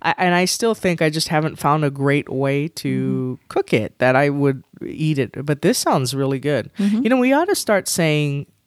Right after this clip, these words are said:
Speaker 1: the Peas and Carrots Society presents the recipe of the
Speaker 2: Recipe
Speaker 1: week.
Speaker 2: of the week. Yeah,
Speaker 1: Drum
Speaker 2: that's a
Speaker 1: roll,
Speaker 2: good,
Speaker 1: right?
Speaker 2: I like that.
Speaker 1: Yeah. All right. The quote of the week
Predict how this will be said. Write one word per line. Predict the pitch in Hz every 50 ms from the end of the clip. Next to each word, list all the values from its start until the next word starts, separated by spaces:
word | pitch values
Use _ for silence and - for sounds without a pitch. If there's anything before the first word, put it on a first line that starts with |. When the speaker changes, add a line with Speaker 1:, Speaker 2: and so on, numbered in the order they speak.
| _ _ _ _
Speaker 1:
the | - - 139 135
Peas | - - - - 269 302 302 240 180
and | 156 135 139
Carrots | - - - 226 247 240 175 120 - - - - - - _ _ _ -
Society | - - 151 - - 139 127 127 127 123 123
presents | 123 - - 120 113 120 120 131 170 - - - - _ - - - - _ -
the | - 247
recipe | 165 120 110 113 - - - - 160
of | 170 170
the | 180 190
Speaker 2:
Recipe | 214
Speaker 1:
week. | 269 311 226 226
Speaker 2:
of | 233
the | 262 269
week. | 294 359 415 330 220 -
Yeah, | 208 190 202 240 320
Speaker 1:
Drum | 254 233 240
Speaker 2:
that's | 214 165 139 143
a |
Speaker 1:
roll, | 123
Speaker 2:
good, | - 233 220 202 170 - -
Speaker 1:
right? | - 190 190 220
Speaker 2:
I |
like | 190 202 202 202
that. | - 185 170 - _ - _ - _ -
Speaker 1:
Yeah. | 185 175 139 - _ _ _ - - - - - - -
All | 285
right. | 359 339 277 185 - -
The | - 202
quote | 196 - - - 240 254 285 277 - -
of | 185 190 180
the | 180 165
week | 151 147 135 104 - _ - -